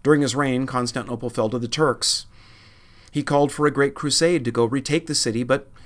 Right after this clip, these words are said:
everyone knew that he only wanted to increase his own prestige, and so they ignored him.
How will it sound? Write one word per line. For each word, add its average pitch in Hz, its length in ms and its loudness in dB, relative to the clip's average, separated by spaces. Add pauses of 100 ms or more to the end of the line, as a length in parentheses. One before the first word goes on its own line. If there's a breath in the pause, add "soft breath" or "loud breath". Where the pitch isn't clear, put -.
(280 soft breath)
everyone 202 400 -2
knew 175 140 6
that 165 140 0
he 151 120 -2
only 156 320 -2
wanted 139 380 -2
to 143 160 -2
increase 131 400 -4
his 143 120 -2
own 123 200 -2
prestige, 110 480 -4
and 123 120 -2
so 151 160 0
they 151 180 -2
ignored 156 500 -2
him. 107 240 -4